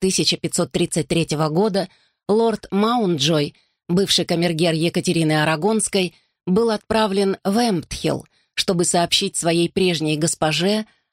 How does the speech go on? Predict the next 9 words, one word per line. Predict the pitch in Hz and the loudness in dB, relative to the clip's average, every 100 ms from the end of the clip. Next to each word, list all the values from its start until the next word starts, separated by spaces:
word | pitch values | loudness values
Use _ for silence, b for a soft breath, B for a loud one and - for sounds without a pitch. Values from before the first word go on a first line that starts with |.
| _ | _
о | 180 | -2
браке | 180 220 233 220 196 | 0 0 0 -2 -2
короля | 185 170 180 220 | 0 2 2 0
с | - 196 | 0 0
Анной | 180 185 190 | 2 2 2
Болейн | 180 202 240 165 147 147 - _ _ _ - | 2 2 2 2 0 -4 -8 _ _ _ -4
и | 214 | 0
приказать | 226 220 214 170 220 226 | 0 0 0 2 0 0
ей | 220 240 226 | 0 0 -2